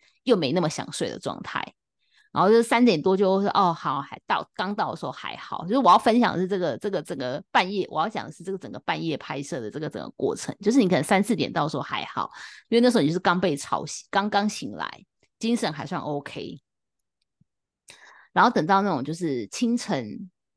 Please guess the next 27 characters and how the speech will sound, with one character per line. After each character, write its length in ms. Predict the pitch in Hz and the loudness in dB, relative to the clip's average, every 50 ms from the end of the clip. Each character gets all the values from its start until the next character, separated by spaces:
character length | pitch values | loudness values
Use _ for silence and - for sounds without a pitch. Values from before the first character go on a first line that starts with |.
| _ _ _ | _ _ _
我 140 | - - | -10 -6
觉 120 | - 262 285 | -4 -2 -2
得 60 | 285 | -2
最 160 | - 339 262 | -2 -2 -2
难 180 | 202 180 165 170 | -2 -2 -2 -4
熬 200 | - - - 131 | -2 -4 -4 -4
应 80 | 156 175 | -4 -4
该 100 | 185 185 | -4 -4
是 60 | 196 | -6
清 240 | 196 - - 202 185 | -6 -6 -6 -6 -6
晨 220 | 185 - 165 151 151 | -6 -6 -6 -4 -2
六 180 | 180 175 147 | -2 -2 -2
七 240 | - - - - 147 | -4 -6 -8 -10 -8
点 220 | 139 - - - | -8 -8 -10 -10
钟 180 | - - - - | -10 -12 -12 -12
的 80 | - - | -12 -12
时 240 | - - - - | -12 -12 -12 -12
候， 300 | - - - - - - - _ _ _ _ _ _ _ _ _ _ _ | -14 -12 -10 -10 -10 -12 -14 _ _ _ _ _ _ _ _ _ _ _
就 100 | - 185 | -2 0
是 120 | 185 220 | 2 2
你 100 | 202 156 | 2 2
的， 80 | 139 147 - - - - - _ _ _ | 2 0 0 -2 -6 -8 -10 _ _ _
你 140 | - 190 220 | 2 4 4
只 120 | 220 - 175 | 6 6 6
要 100 | 165 175 | 4 4
就 100 | 185 214 | 4 2
是 400 | 208 220 208 185 147 107 - | 0 2 2 2 2 0 -4